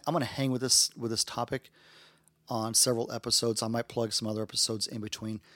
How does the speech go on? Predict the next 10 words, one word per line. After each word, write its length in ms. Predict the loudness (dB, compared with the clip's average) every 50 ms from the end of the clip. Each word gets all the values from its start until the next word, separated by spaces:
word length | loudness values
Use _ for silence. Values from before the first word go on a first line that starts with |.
| -20 -20 -20 _ _ _ -4
but 120 | -2 0 0
I'm 120 | 0 0
gonna 160 | -2 -4 -6
hang 500 | -6 -8 -8 -6 -4 -4 -4 -4 -6 -8 -12 -12
with 300 | -10 -6 -6 -6 -6 -6
this 260 | -6 -6 -6 -6 -6
mindfulness 800 | -6 -6 -6 -4 -4 -6 -6 -6 -6 -6 -4 -2 -2 -2 -2 -2 _ _ _ _ _ _ _ _ _ _ _ _ _ _ _ _ -8
and 360 | -6 -4 -4 -4 -6 -8 -10 -12 -10
meditation 920 | -8 -6 -4 -2 -2 -2 -4 -4 -6 -6 -4 -2 -2 -2 -4 -4 -8 -14 -18 _ _ _ _ _ _ _ _ _ _ _ _ _ _ _ _ _ _ _ _ _ _ _ _ _ _ _ _ _ -20 _ -4
theme 380 | -2 0 0 0 0 -4 -6